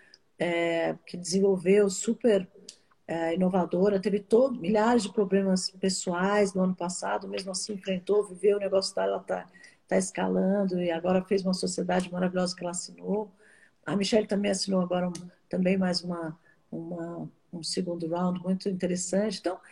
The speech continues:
sim, são pessoas muito bacanas e você começa a assistir,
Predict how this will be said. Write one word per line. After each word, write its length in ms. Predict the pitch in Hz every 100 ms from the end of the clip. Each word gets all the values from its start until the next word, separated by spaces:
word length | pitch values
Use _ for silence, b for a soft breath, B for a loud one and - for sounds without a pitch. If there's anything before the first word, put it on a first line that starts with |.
| b b -
sim, 240 | 302 269
são 180 | - 247
pessoas 400 | 269 269 294 233
muito 480 | 254 311 302 311 254
bacanas 600 | 214 208 - 220 247 220
e 40 |
você 260 | 226 220 220
começa 400 | - 214 220 220
a 20 |
assistir, 840 | 202 202 190 - - 302 302 196